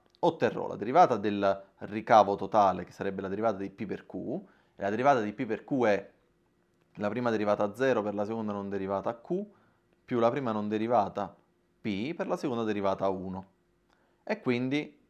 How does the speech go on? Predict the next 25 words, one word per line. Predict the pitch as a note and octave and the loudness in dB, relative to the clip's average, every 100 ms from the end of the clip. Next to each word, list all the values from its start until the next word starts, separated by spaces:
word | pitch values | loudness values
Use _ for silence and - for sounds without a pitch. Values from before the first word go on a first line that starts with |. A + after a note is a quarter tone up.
| _ _ _ _ - | _ _ _ _ -6
la | |
derivata | B2+ F3+ A2+ G2 A2 | -2 2 4 4 2
è | G2+ | -2
P, | - - - _ _ _ _ _ _ | -6 -12 -12 _ _ _ _ _ _
meno, | A#2 A2+ G#2 A2+ G#3+ B3+ - _ _ | -6 -2 0 2 0 0 -12 _ _
ora | - F#3 | 2 6
devo | G3+ | 6
fare | A#3+ D#3+ | 8 8
la | E3 | 8
derivata | E3 G#3+ C#3 B2+ C#3+ D3 - - | 6 8 8 8 6 2 -4 -6
dei | C#3+ | -2
costi | C3+ A#2 - B2+ | 2 0 -2 -8
totali. | A2+ G#2+ G2 G#2+ G#2+ _ _ _ _ _ | -4 0 0 -2 -8 _ _ _ _ _
Se | - F3 | -2 0
vi | C3 | 2
ricordate, | D3 A#3 C#3+ A#2 C3 E3+ E3+ - _ | 2 0 4 4 6 2 -4 -16 _
nell'analisi | A2+ A#2+ B2 C#3 A2+ B2 | -4 0 0 0 -2 -6
dei | E3 | -2
costi | B2 B2 | -2 -2
abbiamo | A2 A#2 A2+ | -4 -4 -6
spiegato | - D3+ A#2 G2+ A2+ A#2+ | -6 -4 -2 -2 -2 -4
che | A2 | -4
il | G#2 - | -6 -2
costo | E3+ D3 - - G2+ | 2 2 2 -8 -6
marginale | G2+ G#2 C#3+ E3+ G2+ G2 A2+ | -6 -8 -8 -6 -6 -6 -8